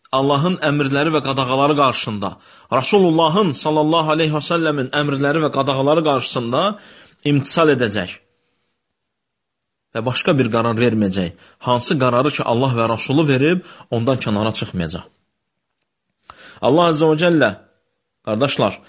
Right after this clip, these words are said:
Quran-ı Kərimdə öz şərəfli kitabında buyurur ki: "Və mə kənə li mu'minin və la mu'minətin izə qadallahu və rasuluhu əmran ən yəkuna ləhumul xiyaratu min əmrihim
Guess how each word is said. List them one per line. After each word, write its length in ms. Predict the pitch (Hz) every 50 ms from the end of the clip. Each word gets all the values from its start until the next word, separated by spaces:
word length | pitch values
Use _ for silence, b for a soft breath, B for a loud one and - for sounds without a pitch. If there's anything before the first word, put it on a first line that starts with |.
| b b b b b
Quran-ı 400 | b 123 127 156 170 165 147 -
Kərimdə 520 | - 135 131 131 127 123 117 127 139 160 175 185 196 208 226 - _ _ _ _ _ _ _ _ _ _ -
öz 120 | 151 170 -
şərəfli 440 | - - 139 131 123 - - 156
kitabında 360 | 160 - - 127 123 127 131 127
buyurur 280 | 117 117 120 143 143
ki: 140 | - - 107 - B B B B B B
"Və 140 | B 110 123
mə 120 | 151 175 175 165
kənə 360 | - - 175 180 180 180 175
li 100 | 180 180
mu'minin 540 | 180 190 190 156 190 180 180 165 147 120 104 101 -
və 180 | - - 123 135
la 140 | 151 160 160
mu'minətin 720 | 160 160 156 - 156 170 185 180 160 - - 143 117 101 92 B B B B B B
izə 300 | B 139 151 156 165 165 160 165
qadallahu 600 | - 165 151 165 165 165 156 165 175 180 156 143 151
və 140 | 147 147 147
rasuluhu 580 | 147 143 - - 170 165 143 131 123 131 131 -
əmran 460 | 135 143 151 139 131 131 123 110 101 95 B B B B B
ən 180 | - 156 170 175
yəkuna 600 | 175 170 160 - - 226 233 214 196 175 170 160
ləhumul 440 | 196 214 175 180 180 170 165 151 135
xiyaratu 540 | - - 240 233 214 185 175 156 - 160
min 140 | 147 143 143
əmrihim 580 | - 220 240 233 208 185 160 147 151 117 98